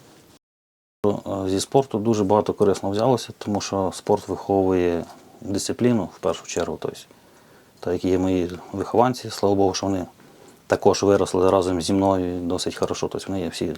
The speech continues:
дисципліновані, працездатні. Тобто в спорті, якщо є якісь певні завдання, які треба виконати,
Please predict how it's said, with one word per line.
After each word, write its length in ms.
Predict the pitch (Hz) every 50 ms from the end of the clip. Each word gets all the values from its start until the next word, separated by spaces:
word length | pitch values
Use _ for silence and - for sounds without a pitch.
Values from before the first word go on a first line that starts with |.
| - - -
дисципліновані, 840 | 104 107 - - 101 - - 95 98 107 113 110 104 101 98 95 101 - _ - - - - - - - -
працездатні. 760 | - 117 110 - - 87 90 95 107 104 104 - - 98 95 -
Тобто 220 | - - 87 - - - -
в 40 |
спорті, 400 | - - - 110 107 - - -
якщо 320 | 92 90 87 - - - 95 78 - - - - - _ _ -
є 60 | 113
якісь 220 | 120 - 110 -
певні 240 | - - 104 98 92
завдання, 320 | 90 98 95 98 95 95
які 160 | 92 87 - 90
треба 180 | 90 87 92
виконати, 420 | 92 90 80 - 82 78 - -